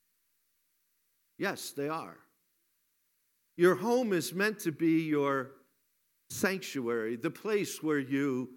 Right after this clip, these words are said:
come away from all the, the negative and evil and junk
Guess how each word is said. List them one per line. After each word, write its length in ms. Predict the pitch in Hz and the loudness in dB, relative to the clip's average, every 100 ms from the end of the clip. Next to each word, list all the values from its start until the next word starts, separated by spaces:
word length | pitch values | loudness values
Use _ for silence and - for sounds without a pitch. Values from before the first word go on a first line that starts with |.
| - _ _ _ - | -20 _ _ _ -6
come 180 | 190 | -2
away 400 | 196 160 208 233 | 0 2 4 4
from 380 | 190 - 180 165 123 | 0 -2 -2 -2 -6
all 380 | 175 185 190 | -2 0 0
the, 460 | 165 156 151 143 139 - - _ _ _ _ | -2 2 2 2 0 -10 -20 _ _ _ _
the 100 | 147 | -2
negative 920 | 139 165 185 190 185 185 185 185 151 | 0 2 4 2 2 2 4 4 2
and 280 | 123 120 127 | -2 -4 -6
evil 720 | 165 190 202 165 180 185 180 | -2 0 0 0 0 2 4
and 200 | 135 117 | 2 -2
junk 420 | 117 143 160 175 | -4 -2 -2 -4